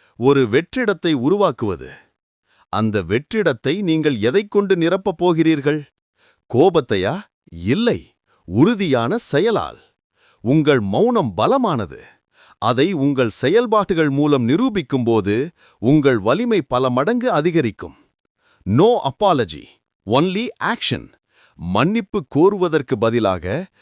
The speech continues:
நீங்கள் செய்ய வேண்டிய மூன்று உறுதியான மாற்று செயல்கள் இங்கே இருக்கின்றன. நிதானமான எல்லை நிறுத்தம், the firm boundary. தவறான குற்றச்சாட்டு வரும்போது உங்கள் உணர்வுகளை கட்டுப்படுத்துங்கள். உணர்ச்சி வசப்பட வேண்டாம்.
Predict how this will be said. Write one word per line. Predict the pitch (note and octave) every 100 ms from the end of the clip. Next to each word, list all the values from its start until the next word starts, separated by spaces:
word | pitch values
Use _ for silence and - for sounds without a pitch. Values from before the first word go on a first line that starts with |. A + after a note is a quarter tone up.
| _
நீங்கள் | A2 C#3+ D#3 C3
செய்ய | G#2+ D3 A#3 A#3
வேண்டிய | F#3+ E3+ D#3+
மூன்று | B2 C#3 C#4 C4+ A#3 F3
உறுதியான | G3+ C4+ C4 A#3+ A3+ A3
மாற்று | D#3 G#3+ - G3
செயல்கள் | D#3+ D3 C#3 F#3
இங்கே | D#3 C#3+ C3
இருக்கின்றன. | C3 B3+ - D3+ F#2+ C#2 - - _ _ _ -
நிதானமான | F2+ A#2 D#3 E3+ E3+ D#3+ E3 G#3
எல்லை | E3 A#2 F3+ F3+
நிறுத்தம், | B2+ E3 G3+ - D2 _ _ _ _ _ _
the | G#2+ A2 -
firm | F3+ A3+ A3+ C3+
boundary. | D3+ A3 F#3+ G#2+ C2+ - _ _ _ _ _ -
தவறான | G2 A2+ D3 E3 G3+
குற்றச்சாட்டு | F3 C#3 B2+ F#3 - D#3+ C#3+ C#3+
வரும்போது | B2 C#3 B2+ B2 A2+ D3 F#3 _ _ _
உங்கள் | A#2 D3+ D3 B2
உணர்வுகளை | A#2 A#3+ C4 F#3 C#3 E3+ -
கட்டுப்படுத்துங்கள். | F3+ F#3 C4 A#3+ F#3 C#3 A#2+ E2 - - _ _ _ _
உணர்ச்சி | F2+ A2+ A#3 B3+ -
வசப்பட | F3 D3+ E3+ E3 D3+
வேண்டாம். | C3+ C3 G#2+ C#2